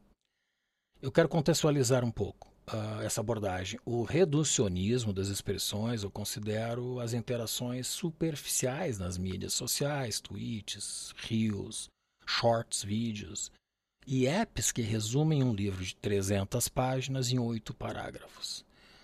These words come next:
E por aí vai. E esta informação tem sido para muitas pessoas o que elas entendem como verdadeiro ou falso, o belo ou o abominável,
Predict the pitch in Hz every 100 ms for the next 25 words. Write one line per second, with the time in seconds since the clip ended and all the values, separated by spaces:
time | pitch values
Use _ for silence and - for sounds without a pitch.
0 | - 135 - 147 143 156 127 113 104 -
1 | _ _ _ _ _ _ _ _ _ _
2 | _ - - 120 123 143 - 160 - 151
3 | 143 - 170 185 151 - 139 131 131 113
4 | 110 131 190 131 107 - - - 120 135
5 | 143 135 123 120 117 117 120 123 104 98
6 | 104 120 131 127 160 135 104 - 90 -
7 | 220 - - - _ _ - - - -
8 | 104 110 110 139 139 95 98 113 101 92
9 | 87 85 95 110 127 151 135 151